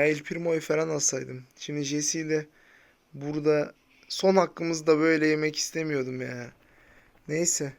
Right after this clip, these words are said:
Yakıncılar burada iyi işe yarayabilirdi diyorum. Ve şöyle bir alalım. Bizim adam tek başına bir şey yapabilir mi? Zor gibi görünüyor ama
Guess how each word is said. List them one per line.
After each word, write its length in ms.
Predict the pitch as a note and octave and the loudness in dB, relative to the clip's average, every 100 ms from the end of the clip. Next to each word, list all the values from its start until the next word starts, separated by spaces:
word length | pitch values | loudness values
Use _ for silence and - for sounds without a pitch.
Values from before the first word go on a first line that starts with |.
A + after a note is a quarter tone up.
| _ _ - - _ _ | _ _ -20 -20 _ _
Yakıncılar 640 | C3+ C#3 D#3 D3+ D#3 E3 D3+ | -4 -2 -4 -4 2 2 2
burada 220 | D3 D#3 | 0 2
iyi 240 | D3+ D3+ | 2 0
işe 220 | D3+ - E3+ | -4 0 4
yarayabilirdi 960 | D3+ C#3 C#3 C3+ D3 C#3+ D3+ C#3 B2+ | 4 4 2 -2 -4 -4 -4 -6 -10
diyorum. 400 | A#2+ B2+ C3 D#3 - - - - _ _ _ _ - | -4 0 0 -4 -12 -20 -20 -20 _ _ _ _ -6
Ve 100 | C3+ | -2
şöyle 500 | - D#3 D3+ D3 C#3 | 0 2 4 4 2
bir 220 | C#3 C#3 - - - _ - | 2 0 -2 -16 -20 _ 2
alalım. 600 | D3+ D3+ C#3 D3+ - C#3+ | 6 6 4 -2 -8 -8
Bizim 200 | C#3+ D3 | -2 2
adam 320 | C#3+ D3 D3 | 4 2 0
tek 240 | - D3+ | -4 -2
başına 300 | D#3 D3+ D3+ | 0 0 -2
bir 60 | C#3+ | -2
şey 120 | D#3 | 0
yapabilir 400 | D3 D3 D3+ D#3+ | 0 0 -4 -6
mi? 280 | C3 C3+ D3 _ _ _ _ _ _ | -4 -6 -8 _ _ _ _ _ _
Zor 380 | C#3+ C#3 F#3 F3 | -8 2 2 2
gibi 200 | D#3 D3+ | 0 -2
görünüyor 420 | D3+ D#3 E3 F3+ | 2 2 2 2
ama 300 | C#3 C3+ E3 | 2 0 -4